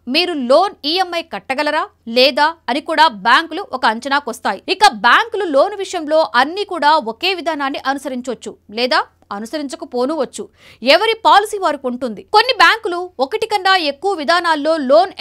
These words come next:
అమౌంట్ ను నిర్ణయించే ఛాన్స్ ఉంటుంది. అయితే ఒక థంబ్ రూల్ ఉంటుంది. దీని ద్వారా ఎంతవరకు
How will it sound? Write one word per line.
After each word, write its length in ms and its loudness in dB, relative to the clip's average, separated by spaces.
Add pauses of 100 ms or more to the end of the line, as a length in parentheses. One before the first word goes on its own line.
అమౌంట్ 340 -4
ను 140 -6
నిర్ణయించే 460 -6 (160)
ఛాన్స్ 340 0
ఉంటుంది. 300 -10 (180)
అయితే 180 0 (440)
ఒక 100 -2 (140)
థంబ్ 260 4
రూల్ 200 -2
ఉంటుంది. 340 -8 (200)
దీని 240 2
ద్వారా 240 2 (180)
ఎంతవరకు 440 -6